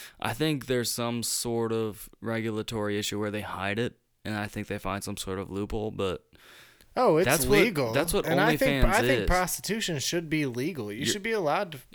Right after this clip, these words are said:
Speaker 2: pay
Speaker 1: there's,
Speaker 2: somebody that wants to fuck you
Speaker 1: this
Speaker 2: for
Speaker 1: is
Speaker 2: money.
Speaker 1: what I don't understand, and I know right now prostitution is legal. I know that no matter what, if there's an exchange of a dollar amount for some sort of activity, whether it may be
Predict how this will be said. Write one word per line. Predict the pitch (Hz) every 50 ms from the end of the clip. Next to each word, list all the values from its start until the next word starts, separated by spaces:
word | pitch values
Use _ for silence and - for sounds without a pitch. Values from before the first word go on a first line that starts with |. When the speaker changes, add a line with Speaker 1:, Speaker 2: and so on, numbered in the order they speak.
| 120 113
Speaker 2:
pay | - - 139
Speaker 1:
there's, | 160 175 202 208 196 -
Speaker 2:
somebody | - 117 120 123
that | 120 120
wants | 135 143 131 -
to | 117
fuck | 101 - - 147 160
you | 110 123
Speaker 1:
this | 147 196 196 -
Speaker 2:
for | 254
Speaker 1:
is | 214
Speaker 2:
money. | - -
Speaker 1:
what | 190 180 170
I | 160
don't | 147 151 151 - -
understand, | - 127 123 117 107 - - - 110 101 92 87 87
and | 98 101 101 - -
I | - 117 117
know | 117 123 131 135 135 131
right | 123 123 120 117 92 92
now | 113 117 110 107 104 101 98 -
prostitution | - 104 104 101 - - 95 - 101 92 - - - 98
is | 95 90 -
legal. | 90 87 85 82 82 82 78 80 82
I | 82 82
know | 90 101 104 104 107 107 101 104 - - - - - - - - - -
that | 104 110 104 101 - _ _ _ _ _ _ _ _ -
no | 120 120 120 120
matter | 120 131 139 139 131 123
what, | 110 110 110 101
if | 104 -
there's | 117 113 117 113
an | 123 117
exchange | 113 - - - - - 120 117 117 123 131 131 127 - - -
of | - 110 107 107
a | 110
dollar | 107 107 107 107 110 110 110 107 107
amount | 107 104 104 104 104 101 98 87 76 - - - - _
for | - - - 127 127 123 120 120
some | 117 - - 127 123 123
sort | 120 - 135 131 131 123
of | 120 107
activity, | 104 101 87 - - - - 127 120 107 87 90 92 90
whether | 92 98 98 98 101 92
it | 76 73
may | 87 101 104 101
be | 92 95 104 101 95 95 87 -